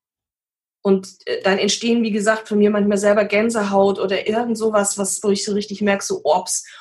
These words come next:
Und genau diese ganzen Sachen, die gehen sofort in die Stimme. Das merkt man eben auch beim Synchron. Da dürfen wir uns nicht groß bewegen. Wir, wir nehmen das ab. Wir dürfen unsere ganzen Gefühle, können unsere ganzen Gefühle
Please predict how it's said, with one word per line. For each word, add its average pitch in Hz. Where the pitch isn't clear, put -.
Und 190
genau 220
diese 262
ganzen 240
Sachen, 208
die 190
gehen 208
sofort 247
in 202
die 190
Stimme. 208
Das 196
merkt 208
man 214
eben 196
auch -
beim 196
Synchron. 196
Da 196
dürfen 220
wir 208
uns 196
nicht 240
groß 226
bewegen. 208
Wir, 190
wir 185
nehmen 208
das 196
ab. 220
Wir 220
dürfen 233
unsere 202
ganzen 240
Gefühle, 220
können 220
unsere 208
ganzen 214
Gefühle 208